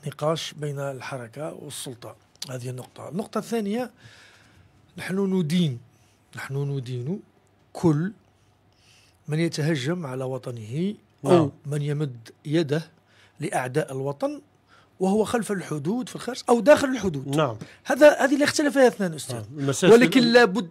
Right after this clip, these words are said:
Speaker 1: لا يجب أن تتخذ هذه ذريعة لتلك.
Speaker 2: مم.
Speaker 1: لتقييد الحريات الأخرى الأساسية الموجودة هنا.
Speaker 2: مم.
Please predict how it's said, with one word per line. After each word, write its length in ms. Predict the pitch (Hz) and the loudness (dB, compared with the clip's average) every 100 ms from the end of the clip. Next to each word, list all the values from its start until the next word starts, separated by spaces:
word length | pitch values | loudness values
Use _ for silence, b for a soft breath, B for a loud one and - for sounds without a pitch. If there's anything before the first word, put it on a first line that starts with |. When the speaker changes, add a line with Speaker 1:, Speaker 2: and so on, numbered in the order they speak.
| - | -10
Speaker 1:
لا 320 | 160 190 202 | -4 2 4
يجب 580 | 208 170 151 151 214 330 - _ - | 4 2 -2 -4 -4 -4 -8 _ -8
أن 80 | 175 | -6
تتخذ 440 | 180 202 - 170 | -4 -4 -2 -2
هذه 460 | 165 180 165 165 143 | 0 0 -2 -4 2
ذريعة 380 | 165 165 170 349 - _ 226 | 4 4 4 2 -2 _ 2
لتلك. 480 | 277 269 180 - _ _ _ | 4 4 0 -8 _ _ _
Speaker 2:
مم. 200 | 123 113 B B B B 185 | -12 -12 B B B B -6
Speaker 1:
لتقييد 680 | 185 - 165 165 208 254 | -2 -4 -4 -2 0 0
الحريات 600 | 196 - 151 147 175 196 | -2 -4 -6 0 0 0
الأخرى 320 | - - 156 | -6 -12 -6
الأساسية 500 | 185 160 - - 143 | -6 -6 -8 -8 -8
الموجودة 540 | 170 220 240 277 277 302 | -6 -6 -6 -4 -4 -4
هنا. 180 | 294 285 _ | -6 -8 _
Speaker 2:
مم. 140 | 127 | -12